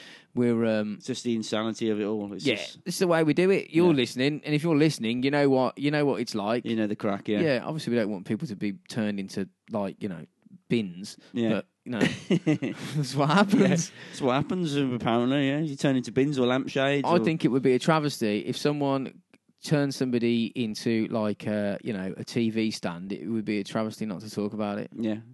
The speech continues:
Speaker 2: It's, it's, there's been a lot of effort from, from, from the person who made it and for the person who died for the sake of it.
Speaker 1: Uh, yeah.
Speaker 2: So I think it's worth a mention.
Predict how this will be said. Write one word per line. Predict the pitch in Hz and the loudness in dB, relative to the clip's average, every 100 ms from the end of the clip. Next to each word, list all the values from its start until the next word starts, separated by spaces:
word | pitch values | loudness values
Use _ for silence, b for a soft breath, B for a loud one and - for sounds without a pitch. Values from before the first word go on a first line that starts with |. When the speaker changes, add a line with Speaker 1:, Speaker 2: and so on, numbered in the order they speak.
| _ - - | _ -18 -14
Speaker 2:
It's, | - - | -14 -12
it's, | - - - | -14 -14 -18
there's | - 139 | -16 -12
been | - 147 | -4 -2
a | |
lot | 139 147 | -2 -2
of | 120 | -2
effort | 131 - 107 - | -2 -2 -6 -6
from, | 113 113 107 101 b b b _ | -4 -4 -4 -6 b b b _
from, | - 117 107 107 - - | -6 -4 -2 -4 -8 -8
from | 117 113 | -6 -6
the | |
person | 101 139 135 | -2 -4 -4
who | 113 | -6
made | 117 120 107 | -4 -2 -2
it | 92 - | -4 -4
and | 117 117 | -4 -4
for | - | -8
the | 113 | -8
person | 147 147 143 123 | -2 -2 -2 -4
who | |
died | 104 135 113 85 95 - | -2 -2 -2 -4 -8 -12
for | - | -10
the | 117 | -10
sake | 117 127 147 - | -4 -4 -4 -6
of | 170 | -8
it. | - _ - 127 - | -10 _ -14 -12 -12
Speaker 1:
Uh, | - | -6
yeah. | 160 196 202 _ _ - | 0 0 -2 _ _ -10
Speaker 2:
So | - 139 135 143 127 | -4 -2 -2 -6 -6
I | 80 127 | -4 -2
think | 147 117 | -2 -4
it's | 113 | -4
worth | 123 127 120 | -2 0 0
a | |
mention. | 117 120 95 69 | -2 -2 -4 -12